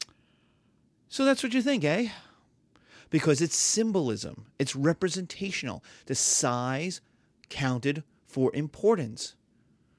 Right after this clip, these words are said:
And so if you show the king smaller than you, you are saying you are better than the king.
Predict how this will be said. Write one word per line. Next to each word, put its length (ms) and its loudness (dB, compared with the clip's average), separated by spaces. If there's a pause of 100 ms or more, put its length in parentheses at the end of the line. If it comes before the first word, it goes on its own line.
(680)
And 140 2
so 220 2
if 260 0
you 180 0
show 720 0 (2750)
the 540 4 (2250)
king 380 2
smaller 600 4
than 240 0
you, 200 2
you 240 2
are 40 6
saying 320 -2
you 140 2
are 60 6
better 260 2
than 140 0
the 80 -2
king. 320 -2